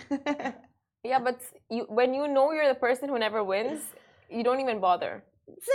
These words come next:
Speaker 1: when you win things, that's the, I thought, man, where's the manifestation?
Speaker 2: It doesn't
Speaker 1: You need
Speaker 2: work.
Speaker 1: to visualize. You need to go to bed at night thinking, "I'm gonna win that flight, so I'm gonna book that flight to Bali."
Speaker 2: That's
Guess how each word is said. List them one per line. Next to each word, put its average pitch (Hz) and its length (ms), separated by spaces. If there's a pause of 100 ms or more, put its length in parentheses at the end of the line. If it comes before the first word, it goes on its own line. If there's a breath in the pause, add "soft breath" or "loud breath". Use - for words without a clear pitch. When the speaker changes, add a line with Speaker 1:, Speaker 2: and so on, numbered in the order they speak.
Speaker 1:
when 480 160
you 466 60 (120)
win 349 260
things, 190 380
that's 302 260
the, 311 160
I 302 120
thought, 311 180
man, 311 160 (100)
where's 320 180
the 320 160
manifestation? 285 920 (200)
Speaker 2:
It 208 80
doesn't 226 120
Speaker 1:
You 262 60
need 302 100
Speaker 2:
work. 294 80
Speaker 1:
to 285 100 (200)
visualize. 214 520
You 233 80
need 233 160
to - 140
go 247 80
to 240 80
bed 233 180
at 208 80
night 220 220
thinking, 220 240
"I'm 247 160
gonna 226 160
win 220 180
that 220 240
flight, 247 320
so 226 80
I'm 226 140
gonna 226 260
book 247 120 (100)
that 190 180
flight 180 220
to 170 140
Bali." 143 240 (560)
Speaker 2:
That's 226 180